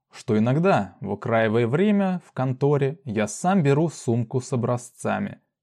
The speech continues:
чтобы лично навестить заказчиков. Среди прочего, я уже давно собирался сходить к Н, с кем прежде находился в постоянной деловой связи, которая, однако, за последний год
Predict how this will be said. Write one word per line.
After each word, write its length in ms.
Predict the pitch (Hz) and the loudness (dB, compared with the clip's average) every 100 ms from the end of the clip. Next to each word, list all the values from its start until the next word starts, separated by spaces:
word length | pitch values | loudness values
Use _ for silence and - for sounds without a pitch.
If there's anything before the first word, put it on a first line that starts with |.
| _ _ _ _ _ - | _ _ _ _ _ -10
чтобы 380 | - 156 185 - | 0 2 0 0
лично 680 | 113 123 120 - 98 104 - | 2 2 -2 -8 -10 -10 -10
навестить 520 | 104 107 - - 165 | -6 -4 -6 -2 -2
заказчиков. 720 | 143 131 101 95 - - 135 - _ _ _ _ _ _ _ _ _ _ _ _ | -2 -4 -8 -10 -14 -18 -18 -20 _ _ _ _ _ _ _ _ _ _ _ _
Среди 360 | - 170 196 202 | -4 4 6 6
прочего, 540 | 208 262 262 110 101 - _ _ - | 4 0 0 -4 -4 -10 _ _ 0
я 160 | 180 | 4
уже 160 | 202 180 | 6 4
давно 560 | 123 147 156 185 226 220 | 4 4 4 4 2 2
собирался 640 | 185 139 135 143 139 147 | 0 2 4 2 0 -6
сходить 540 | - 120 107 156 - | -6 -4 -2 -4 -6
к 140 | - - _ | -14 -20 _
Н, 320 | 123 110 98 - _ _ _ _ _ _ _ | -2 -2 -4 -10 _ _ _ _ _ _ _
с 180 | - - | -16 -4
кем 240 | 226 214 | 2 2
прежде 440 | - 127 175 135 139 | 2 0 2 2 0
находился 640 | 127 104 104 139 139 143 | -2 -2 0 0 -2 -6
в 100 | - | -8
постоянной 800 | 107 107 - 101 101 110 120 120 | -10 -10 -8 -6 -2 -2 -2 -2
деловой 400 | 107 104 101 107 | 0 0 0 -2
связи, 560 | - 107 104 101 101 - _ _ _ _ _ | -4 -4 -4 -4 -8 -10 _ _ _ _ _
которая, 500 | 196 214 214 113 67 | -2 2 2 2 2
однако, 460 | 107 170 143 - 92 | 0 0 0 -2 -6
за 120 | 101 | -4
последний 480 | 135 127 156 135 151 | -4 -4 -4 -2 0
год 300 | 202 - | 2 0